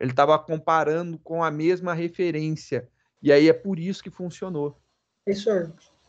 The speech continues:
Speaker 1: Diga, seu Valério.
Speaker 2: É, hum, tipo assim, se fosse comparar um array de char,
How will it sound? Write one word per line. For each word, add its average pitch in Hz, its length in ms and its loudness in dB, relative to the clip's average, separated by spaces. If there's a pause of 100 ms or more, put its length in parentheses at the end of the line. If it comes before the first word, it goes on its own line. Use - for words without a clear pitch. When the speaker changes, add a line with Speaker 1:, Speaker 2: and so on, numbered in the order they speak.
(180)
Speaker 1:
Diga, 262 240 4
seu 233 120 2
Valério. 196 400 4
Speaker 2:
É, 180 360 -2 (160)
hum, 208 460 -4
tipo 523 380 -2
assim, - 180 0
se - 140 0
fosse 220 200 0
comparar 208 400 4
um 208 120 2
array 208 240 4
de 190 100 -4
char, 185 560 0